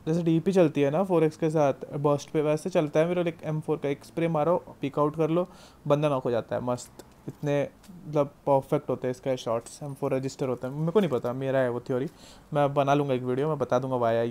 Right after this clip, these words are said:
use four X, but, uh, बना नहीं रहा because time नहीं मिल रहा, maybe। Anyways, तो यहाँ से हम लोग मार के zone निकल जाते हैं। अब zone में जाते ही fight होती है,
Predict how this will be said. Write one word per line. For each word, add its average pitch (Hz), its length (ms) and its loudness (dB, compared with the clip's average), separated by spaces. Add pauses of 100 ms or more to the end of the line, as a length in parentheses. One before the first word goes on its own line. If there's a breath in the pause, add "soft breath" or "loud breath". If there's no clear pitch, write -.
use 120 240 -8
four 127 140 0
X, - 260 -4 (600 loud breath)
but, 143 360 4
uh, 135 120 6
बना 135 260 0
नहीं 147 140 -2
रहा 143 140 2
because 135 540 -4
time 120 180 -2
नहीं 131 100 -4
मिल 135 140 -2
रहा, 147 180 -4 (680 loud breath)
maybe। 131 260 -4 (360)
Anyways, 135 340 -4 (640 loud breath)
तो 151 80 2
यहाँ 139 180 4
से 156 100 -4
हम 151 60 -4
लोग 151 100 -2
मार 135 200 2
के 208 120 -2
zone 151 140 0
निकल 117 220 -2
जाते 113 240 -2
हैं। 123 120 -6 (320 loud breath)
अब 131 160 0
zone 139 200 0
में 147 100 0
जाते 135 220 2
ही 139 40 2
fight 127 220 -2
होती 117 180 -6
है, 190 80 -2